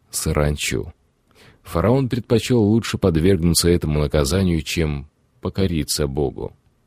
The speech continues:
Не испытывая ни малейших угрызений совести, он наблюдал,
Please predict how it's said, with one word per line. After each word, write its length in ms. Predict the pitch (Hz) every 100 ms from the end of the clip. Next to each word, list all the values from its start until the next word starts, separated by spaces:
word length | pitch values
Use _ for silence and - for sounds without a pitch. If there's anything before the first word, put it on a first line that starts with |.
| _ _ -
Не 180 | 78 92
испытывая 560 | - 117 104 92 95
ни 120 | 90 90
малейших 640 | 87 85 104 92 - 80
угрызений 560 | 82 80 80 90 95 71
совести, 520 | - 101 95 - -
он 160 | 80 78
наблюдал, 560 | 76 69 67 98 92